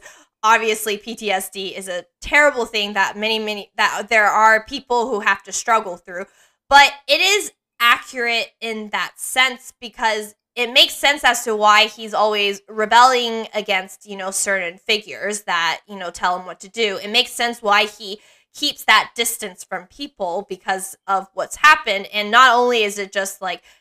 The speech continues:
"No one understands me," it's more like it's just safer that way. It's sort of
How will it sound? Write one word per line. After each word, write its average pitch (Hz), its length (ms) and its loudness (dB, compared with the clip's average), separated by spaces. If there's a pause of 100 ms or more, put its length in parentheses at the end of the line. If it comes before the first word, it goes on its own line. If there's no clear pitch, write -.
(160)
"No 240 240 2
one 226 160 4
understands 220 680 0
me," 208 200 -8
it's - 160 -16
more 202 240 -4
like 185 220 -4 (100)
it's 214 200 -6
just 196 280 -8
safer 240 480 -2
that 139 240 -12
way. 180 180 -8
It's 196 180 -12
sort 208 260 -2
of 196 140 -10